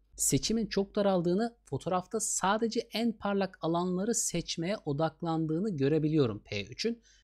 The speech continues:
Arkadaşlar bu paneli kullanımında en büyük öğrendiğimiz şeylerden biri de aktif bir seçim görüntüsü varken buradan bir butona basarak onu maske olarak atayabileceğimiz düşüncesiydi. Ben de bu fotoğrafta P bire basarak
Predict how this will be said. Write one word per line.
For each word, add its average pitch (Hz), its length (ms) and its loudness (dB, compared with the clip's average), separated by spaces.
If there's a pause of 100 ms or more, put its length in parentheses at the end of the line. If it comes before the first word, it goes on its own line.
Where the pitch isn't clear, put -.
Arkadaşlar 113 640 6
bu 220 160 0
paneli 208 420 0
kullanımında 147 1000 4
en 208 200 0
büyük 135 240 2
öğrendiğimiz 117 540 2
şeylerden 101 600 0
biri 117 240 2
de 175 200 0 (300)
aktif - 540 -2
bir 208 140 0
seçim 185 500 -2
görüntüsü 131 560 2
varken 180 440 2 (140)
buradan 151 400 2
bir 113 200 0
butona 107 320 -6
basarak 180 520 0
onu 180 280 0
maske 170 460 -2
olarak 147 460 -2
atayabileceğimiz 147 1000 2
düşüncesiydi. 107 760 -4 (340)
Ben 202 200 4
de 117 100 0
bu 202 80 -4
fotoğrafta 127 680 0
P 180 260 2
bire 165 200 4
basarak 123 480 2